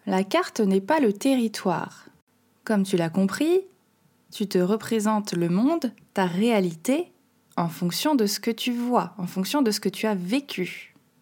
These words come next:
en fonction de tes interprétations. Donc quand tu vis une situation ou que tu rencontres une nouvelle personne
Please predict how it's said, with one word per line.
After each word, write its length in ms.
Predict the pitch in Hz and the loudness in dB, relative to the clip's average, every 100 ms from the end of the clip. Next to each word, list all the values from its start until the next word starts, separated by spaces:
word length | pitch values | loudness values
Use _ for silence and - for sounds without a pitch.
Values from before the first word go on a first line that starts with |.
| _ _ _ _ _ _ - | _ _ _ _ _ _ -8
en 100 | 165 | -6
fonction 420 | 175 175 - 302 | -4 -4 0 0
de 120 | 220 | 0
tes 380 | 185 240 196 208 | 0 -2 0 2
interprétations. 1000 | 294 285 269 - 262 262 247 - 190 160 _ _ 226 | 2 2 -2 -2 -4 0 0 0 -4 -6 _ _ -4
Donc 360 | 202 240 233 | 0 2 2
quand 120 | 202 | 2
tu 180 | 190 196 | -2 -2
vis 160 | 196 247 | 2 4
une 120 | 208 | 2
situation 960 | 208 196 202 180 185 - 285 370 392 320 | 0 -2 0 2 2 2 2 2 0 0
ou 60 | |
que 100 | - | 0
tu 160 | 180 180 | 0 0
rencontres 460 | 170 175 233 220 | 0 0 0 0
une 320 | 175 170 170 175 | -2 0 0 0
nouvelle 320 | 214 214 196 | 2 2 2
personne 640 | 196 185 - 233 226 233 | 0 -2 -2 -2 2 0